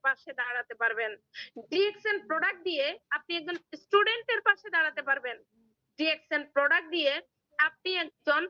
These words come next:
প্রতিবন্ধীর পাশে দাঁড়াতে পারবেন। ডিএক্সএন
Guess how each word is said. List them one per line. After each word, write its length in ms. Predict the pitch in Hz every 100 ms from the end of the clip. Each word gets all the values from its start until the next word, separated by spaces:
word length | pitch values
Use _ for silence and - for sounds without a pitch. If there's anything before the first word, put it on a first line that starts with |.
| - - _
প্রতিবন্ধীর 760 | 359 370 392 381 311 330 370 - -
পাশে 240 | 294 277 262
দাঁড়াতে 280 | 254 254 226
পারবেন। 280 | 226 214 220 - _ _ _ 208
ডিএক্সএন 460 | 302 311 - 311